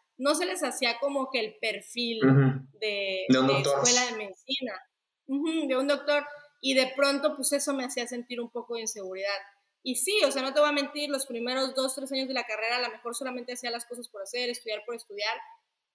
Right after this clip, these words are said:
Speaker 1: pero yo le diría a esa Jos de, de, de dieciocho años que de verdad va a descubrir algo que ni se imagina. O sea,
Speaker 2: <laughs>
Speaker 1: finalmente yo en cuanto empecé las clínicas, las, las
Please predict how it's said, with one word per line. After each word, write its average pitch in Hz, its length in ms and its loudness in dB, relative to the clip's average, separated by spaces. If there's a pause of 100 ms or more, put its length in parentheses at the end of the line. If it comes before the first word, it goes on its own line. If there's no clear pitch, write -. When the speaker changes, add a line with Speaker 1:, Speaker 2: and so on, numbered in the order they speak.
Speaker 1:
pero 240 760 4
yo 262 120 6
le 294 80 10
diría 262 140 4
a - 20 -2
esa 247 280 0
Jos 233 380 -2
de, 226 400 -4
de, 190 500 -6 (680)
de 233 80 0
dieciocho 262 360 2
años 277 380 4
que 277 80 2
de 247 80 4
verdad 247 440 0
va 254 180 4
a 269 60 2
descubrir 233 500 0
algo 233 340 0 (100)
que 233 100 -2
ni 247 280 0
se 254 160 2
imagina. 233 500 -4
O 156 60 2
sea, - 140 4
Speaker 2:
<laughs> - 420 0
Speaker 1:
finalmente 262 560 0
yo 277 80 4
en 262 120 2
cuanto 269 300 2
empecé 233 460 -2
las 240 200 0 (100)
clínicas, 254 540 -4
las, 220 300 -4
las 196 480 -6